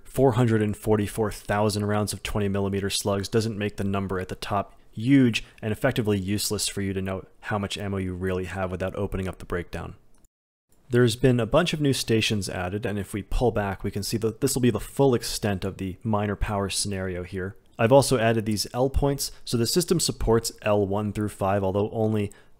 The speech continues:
three, four, and five have been placed for both Jules Rest and Acheris. The reason for that is that they're the stable points where asteroids tend to congregate, so they make sense for mining stations.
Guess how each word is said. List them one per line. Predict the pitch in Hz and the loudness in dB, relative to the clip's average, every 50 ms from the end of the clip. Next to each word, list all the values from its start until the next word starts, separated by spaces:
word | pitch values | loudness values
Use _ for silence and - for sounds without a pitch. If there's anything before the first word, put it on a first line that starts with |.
| _ - | _ -8
three, | - 117 127 127 123 | 0 4 4 4 4
four, | 117 - - 110 104 104 101 | 2 0 0 2 2 2 2
and | 95 98 - | -2 -4 -6
five | - - 101 95 98 95 - | -4 -2 -2 0 -2 -2 -4
have | 107 98 90 | -6 -6 -4
been | 107 98 92 | -4 -6 -6
placed | - - - 101 98 92 - - - | -6 -6 -4 -4 -4 -4 -4 -6 -4
for | - 104 | -6 -4
both | 95 - 104 95 - - | -2 -2 -2 -4 -4 -6
Jules | - - 113 104 107 98 95 | -4 -2 0 2 2 0 0
Rest | 98 104 98 95 92 - - - - - - - - | -2 -2 -2 -2 -2 -4 -8 -8 -12 -18 -20 -12 -4
and | - 107 104 104 | -2 -2 0 0
Acheris. | 98 101 104 - - 92 92 95 - - - - - - - - - - | -2 -4 -4 -4 -4 -6 -4 -4 -2 -4 -4 -4 -8 -14 -20 -20 -2 0
The | 127 135 | 4 6
reason | 165 170 156 147 131 | 6 6 6 4 0
for | - 127 | 0 2
that | 120 120 117 | 4 4 4
is | 110 101 | 4 2
that | 117 110 85 113 | 0 -2 0 2
they're | 117 120 | 2 2
the | 110 110 | 2 0
stable | - - - - 101 107 110 117 117 | -2 -4 -2 -2 -2 0 0 -2 -2
points | - - 120 117 117 110 - - | -2 -2 -2 -2 -2 -2 -4 -4
where | 110 104 92 82 - | -4 -4 -4 -4 -6
asteroids | 95 95 98 - - 107 104 98 - | -8 -8 -8 -6 -6 -6 -4 -4 -4
tend | - - 107 95 | -6 -6 -6 -6
to | 95 | -6
congregate, | - - 113 110 113 117 113 113 113 - | -6 -4 -4 -2 -2 -2 -2 -2 -2 -2
so | - - | -6 -6
they | 107 107 | -4 -4
make | 104 101 95 - | -4 -4 -4 -4
sense | - - - 101 95 92 87 - | -4 -4 -2 -4 -4 -4 -6 -8
for | - - 95 85 90 | -6 -6 -8 -8 -6
mining | 98 92 90 87 87 80 | -6 -6 -6 -8 -6 -8
stations. | - - 92 87 - - - - - - - - | -8 -8 -8 -6 -8 -8 -6 -6 -8 -8 -8 -8